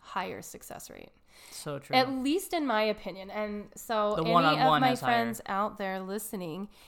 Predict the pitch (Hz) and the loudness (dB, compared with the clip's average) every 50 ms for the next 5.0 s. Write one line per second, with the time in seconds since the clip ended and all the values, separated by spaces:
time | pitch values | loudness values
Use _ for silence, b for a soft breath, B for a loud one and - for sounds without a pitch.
0 | B B - 220 202 - 214 226 294 359 349 - - 330 330 349 294 294 262 - | B B -6 -6 -6 -4 -2 0 0 0 2 2 4 4 4 4 2 0 0 -2
1 | - 285 277 262 247 226 214 214 214 247 269 262 - - 226 226 226 - 233 208 | -2 0 2 2 4 2 2 2 0 -2 -4 -2 -2 -2 -2 -2 -2 -4 -6 -6
2 | 214 - - 180 185 - 233 220 220 214 214 - 226 214 214 208 190 202 240 277 | -4 -4 -4 -4 -4 -2 -4 -2 -2 -4 -4 -2 -2 0 0 -2 -2 -2 0 2
3 | 294 302 294 277 277 262 262 262 262 262 269 262 262 262 262 254 254 247 247 214 | 2 2 2 2 0 0 2 4 6 4 4 4 2 0 0 0 -2 -2 -4 -2
4 | 226 220 214 226 233 226 220 220 214 214 214 208 202 185 170 170 190 220 262 | 0 0 0 0 0 -2 0 0 0 0 0 0 -2 0 -2 0 0 0 -2